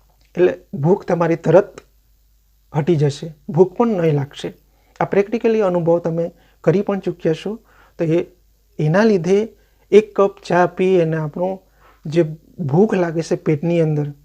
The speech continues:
જેટલું ભોજન લઈએ છીએ એ ભોજન, બરોબર છે, એ હન્ડ્રેડ પર્સન્ટ આપણે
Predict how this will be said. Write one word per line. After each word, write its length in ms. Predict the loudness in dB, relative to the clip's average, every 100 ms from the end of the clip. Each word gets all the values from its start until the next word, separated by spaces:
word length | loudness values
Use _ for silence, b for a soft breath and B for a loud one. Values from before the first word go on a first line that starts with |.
| 0
જેટલું 380 | 2 2 2
ભોજન 360 | 2 0 2 2
લઈએ 260 | 2 4 2
છીએ 320 | 0 -6 -8 -14 _ _ _ _ _
એ 80 | 0
ભોજન, 500 | 2 0 2 2 0 -10 _ _ _ _ 0
બરોબર 320 | 2 2 0
છે, 160 | -4
એ 280 | -12 -2 0
હન્ડ્રેડ 280 | 0 2 2
પર્સન્ટ 320 | 2 -4 -4
આપણે 280 | -6 -6 -8